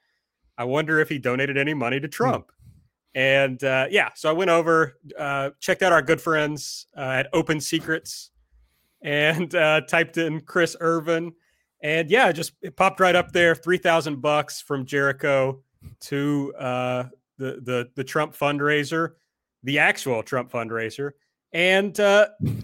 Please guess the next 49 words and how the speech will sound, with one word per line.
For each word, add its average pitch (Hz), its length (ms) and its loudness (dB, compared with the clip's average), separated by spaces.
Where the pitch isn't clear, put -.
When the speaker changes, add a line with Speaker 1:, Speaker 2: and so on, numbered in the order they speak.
Speaker 1:
all 277 500 8
in 247 160 4
October 226 680 2
<laughs> - 40 -18
of 220 160 4
two 214 140 0
thousand 208 420 2
twenty 190 320 2
for 175 140 -4
some 170 300 -2
reason. 180 600 -6
Speaker 2:
Yeah, 151 440 4
I'm 180 220 4
sure, 311 540 2
I 190 160 4
feel 320 200 2
like 262 420 0
maybe 165 240 2
even 127 220 0
I 127 280 4
had 156 180 2
previously 170 460 0
looked, 170 340 0
'cause 131 220 0
when 139 160 0
he 139 80 2
had 160 280 2
Donald 143 280 -2
Trump 131 180 -2
Junior 127 380 0
on 120 120 0
the 107 100 -4
show, 107 600 -2
I 123 120 2
feel 156 200 4
like 143 240 4
people 127 360 2
looked 127 260 -2
up 131 180 0
whether 131 220 2
he 143 120 0
had 139 100 2
made 135 200 0
any 135 180 -2
donations, 143 600 -6
'cause 117 100 -8
that's 110 160 -6
kind 113 240 -6
of 104 220 -14